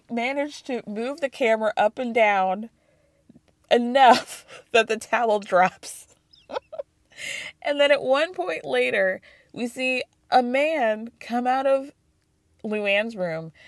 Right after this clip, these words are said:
There's, like, outdoor furniture right outside. So he goes to the coffee table and, like, takes some things, probably, you know, cigarette, the cigarettes and that she left out there. And it's Manu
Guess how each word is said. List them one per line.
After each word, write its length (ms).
There's, 280
like, 300
outdoor 380
furniture 520
right 220
outside. 460
So 100
he 140
goes 300
to 400
the 500
coffee 440
table 460
and, 100
like, 200
takes 260
some 180
things, 320
probably, 560
you 100
know, 220
cigarette, 640
the 160
cigarettes 640
and 260
that 180
she 140
left 240
out 180
there. 240
And 100
it's 140
Manu 520